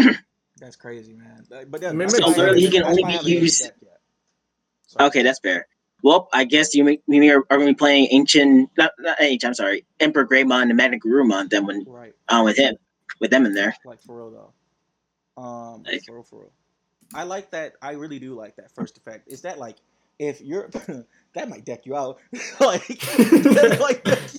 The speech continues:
Speaker 1: you out. <laughs> Like, yo, hey, 'cause, like, think about it, right? If they have, like, if it's Ricky Rush, right, that's extremely dangerous. Because did you just say that, oh, you draw two for each of my cards, and I have, like,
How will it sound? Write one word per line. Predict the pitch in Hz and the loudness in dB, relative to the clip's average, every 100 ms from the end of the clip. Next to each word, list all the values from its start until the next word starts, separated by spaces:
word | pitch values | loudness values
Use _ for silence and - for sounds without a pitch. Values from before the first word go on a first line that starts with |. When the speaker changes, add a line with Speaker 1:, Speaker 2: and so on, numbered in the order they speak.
| - | -8
Speaker 1:
you | 262 | -6
out. | - 269 - - - - 370 - 480 - - - 208 - - | -6 -12 -10 -14 -14 -14 -12 -8 -4 -4 -4 -6 -6 0 2
<laughs> | |
Like, | 233 226 - - - - - _ _ _ _ _ - - | 4 2 -4 -12 -20 -20 -20 _ _ _ _ _ -20 -12
yo, | 196 196 | -4 -2
hey, | 196 208 190 180 208 202 | -2 -2 -8 -10 -12 -10
'cause, | 190 180 | -10 -8
like, | 185 175 | -10 -10
think | 233 196 | -14 -12
about | 165 151 | -10 -8
it, | |
right? | 147 160 - _ _ | -10 -12 -14 _ _
If | 170 | -14
they | 196 196 | -12 -12
have, | 185 151 | -12 -14
like, | 147 | -16
if | 156 | -14
it's | 185 143 | -14 -14
Ricky | 143 202 | -16 -14
Rush, | 160 139 120 | -14 -14 -12
right, | 147 151 | -12 -12
that's | 165 | -16
extremely | 143 131 - 180 170 160 | -20 -14 -14 -14 -16 -14
dangerous. | 151 156 131 123 _ _ - | -14 -14 -16 -20 _ _ -20
Because | - 165 131 | -14 -12 -12
did | 139 | -14
you | 202 | -14
just | 196 190 - | -12 -12 -10
say | 175 180 | -10 -8
that, | 156 127 | -10 -12
oh, | 113 131 | -16 -16
you | 147 | -18
draw | 131 139 147 | -14 -14 -12
two | 139 - 143 135 156 170 _ _ | -16 -14 -12 -12 -16 -20 _ _
for | 151 117 - | -20 -18 -18
each | 156 190 151 | -20 -18 -20
of | 123 | -20
my | 135 143 | -18 -16
cards, | 139 143 160 185 | -12 -8 -8 -10
and | 139 | -16
I | 131 | -16
have, | 139 127 | -14 -16
like, | 113 | -18